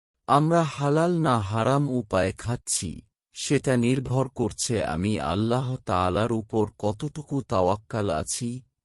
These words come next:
কতটুকু ভরসা করে আছি। কেননা আল্লাহ তাআলা বলেন, "দুনিয়ায় বিচরণকারী এমন কোনো প্রাণী নেই, যার রিজিকের দায়িত্ব আল্লাহর ওপর নেই।" তাদের স্থায়ী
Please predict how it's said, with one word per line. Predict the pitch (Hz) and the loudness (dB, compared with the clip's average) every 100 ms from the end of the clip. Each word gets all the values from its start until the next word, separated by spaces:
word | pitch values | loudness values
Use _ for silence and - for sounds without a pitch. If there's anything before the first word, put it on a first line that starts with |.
| _ - | _ -2
কতটুকু | 135 139 180 - 175 156 | -2 0 -4 -4 -4 -2
ভরসা | 98 101 92 - 107 | 0 -2 -2 -4 -6
করে | - 107 78 | -4 -4 -2
আছি। | 78 78 - 76 69 _ _ _ _ _ _ _ _ _ _ _ _ | -4 -8 -10 -10 -14 _ _ _ _ _ _ _ _ _ _ _ _
কেননা | - 139 156 170 147 101 - _ | 2 4 4 2 2 0 -2 _
আল্লাহ | 151 135 147 170 165 175 | 0 2 4 2 0 -4
তাআলা | - 147 110 123 135 | -2 0 2 2 2
বলেন, | 110 101 87 87 120 147 - _ _ - | 4 2 2 0 -2 -4 -10 _ _ -14
"দুনিয়ায় | 107 127 156 160 160 156 143 | -4 0 2 4 2 2 0
বিচরণকারী | 120 120 151 143 143 139 147 131 127 107 | 0 -2 0 0 0 0 -2 0 0 0
এমন | 85 107 135 131 | 2 2 0 -2
কোনো | 135 120 113 | -2 0 0
প্রাণী | - 98 90 92 107 | -2 0 0 2 0
নেই, | 92 80 71 - _ _ _ - | 0 -2 -4 -8 _ _ _ -14
যার | 95 104 104 95 | -2 0 0 -2
রিজিকের | 104 123 127 139 110 87 | -2 -2 0 0 -2 0
দায়িত্ব | 85 98 113 - 113 - | 0 0 -4 -2 -2 0
আল্লাহর | 90 95 95 95 95 95 | -2 0 0 0 -2 -2
ওপর | 90 85 92 87 | -2 -2 -4 -4
নেই।" | 80 80 76 67 85 _ _ _ _ _ _ _ _ _ _ _ _ - | -4 -4 -4 -6 -12 _ _ _ _ _ _ _ _ _ _ _ _ 2
তাদের | 85 104 123 | 4 6 4
স্থায়ী | 113 - - 127 143 156 175 | 4 -2 -4 0 2 2 -2